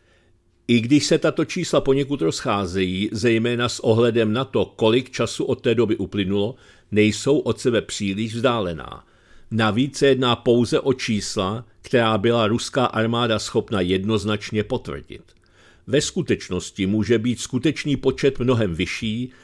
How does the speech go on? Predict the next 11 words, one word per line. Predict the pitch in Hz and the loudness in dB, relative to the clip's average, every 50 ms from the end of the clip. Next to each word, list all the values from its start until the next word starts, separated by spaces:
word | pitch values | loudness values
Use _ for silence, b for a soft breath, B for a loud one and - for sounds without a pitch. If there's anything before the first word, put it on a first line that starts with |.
| b b - | b b -8
zejména | 95 120 123 113 117 113 120 123 120 131 139 123 | 0 4 6 6 6 6 4 2 2 0 -2 0
pokud | - 127 113 - 127 110 87 | 0 0 0 0 0 -2 2
vezmeme | 90 113 104 95 120 120 120 117 113 95 | 2 2 2 4 2 2 2 2 0 -2
v | - - - | -2 -4 -4
úvahu | 123 113 110 107 95 107 104 | -2 0 2 2 2 0 -2
stovky | - - - - 127 127 - - - - 143 127 | -4 -4 0 0 0 0 0 -4 -4 -2 -2 0
dálkových | 110 113 107 104 110 107 - 117 107 113 110 - - - 131 | 2 2 4 4 2 2 0 0 0 0 -2 -2 -4 -4 -2
úderů | 117 117 104 113 113 110 113 110 | -2 0 2 2 2 2 2 0
dronů | 101 90 107 98 101 104 113 117 120 123 - - | 0 2 2 4 4 2 2 2 0 0 0 -2
a | 101 95 | -2 -4
raket, | 85 85 - - 113 110 123 - | -4 -6 -6 -4 -2 -4 -4 -4